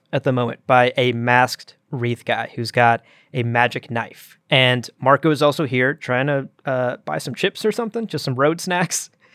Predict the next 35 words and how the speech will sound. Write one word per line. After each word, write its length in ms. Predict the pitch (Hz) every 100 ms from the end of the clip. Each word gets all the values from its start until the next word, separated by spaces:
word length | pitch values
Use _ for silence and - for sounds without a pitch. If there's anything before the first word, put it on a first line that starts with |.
| - -
And 280 | 185 156 147 -
the 200 | 165 160
robber 400 | 143 175 190 185
is 260 | 160 151 147
mad 380 | 131 131 131 -
that 200 | 135 123
there's 220 | 127 120
not 160 | 123 123
a 80 | 123
whole 100 | 131
lot 140 | 135
of 60 | 135
money 380 | 139 143 143 -
in 120 | - 170
the 80 |
register. 540 | 165 196 208 - 120 - _
He 140 | 131
was 120 | 127
hoping 240 | 139 139 135
for 140 | 143
a 40 |
bigger 220 | 135 147 143
payout 380 | - 156 -
today. 400 | - 120 113 120 - _ -
Marco 720 | 147 170 180 185 175 165 - _ _ _
intervenes, 680 | - 156 156 127 113 120 - - _ _
tries 300 | - 135 131
to 80 | 135
calm 260 | - 127 127
him 120 | 120
down. 380 | 123 110 117 113
They're 340 | 120 117 113 _ _ _ _
communicating 640 | 151 143 139 143 139 135
in 180 | - 131
blue, 560 | 117 127 123 113 110